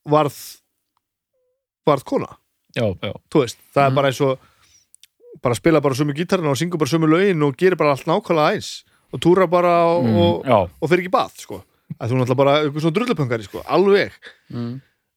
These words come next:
Speaker 1: Og, og þú veist, það, það er einhvern veginn svolítið, svolítið stórmerkilegt, sko.
Speaker 2: Þú veist líka, eh, mjög merkilegt, sko, já, að því ég hef heyrt þetta,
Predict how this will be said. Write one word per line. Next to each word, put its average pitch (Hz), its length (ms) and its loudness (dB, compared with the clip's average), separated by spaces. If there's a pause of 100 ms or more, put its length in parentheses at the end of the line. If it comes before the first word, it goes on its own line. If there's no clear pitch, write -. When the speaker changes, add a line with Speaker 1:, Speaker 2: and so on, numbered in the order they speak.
(160)
Speaker 1:
Og, 160 180 0
og 170 180 4
þú 170 140 6
veist, - 260 -6 (2000)
það, 165 640 0
það 202 340 -2
er 254 140 2
einhvern 175 180 -8
veginn 143 220 0
svolítið, 139 320 0 (380)
svolítið 147 340 -2
stórmerkilegt, - 600 -2
sko. - 140 -20 (1080)
Speaker 2:
Þú - 80 -12
veist 107 100 -4
líka, 113 260 0
eh, 110 200 -8
mjög 127 260 -2
merkilegt, 170 420 -2
sko, 139 480 -2 (960)
já, 113 80 2
að 104 140 2
því 120 100 0
ég 127 100 0
hef 139 60 0
heyrt 165 220 -4
þetta, 147 200 -2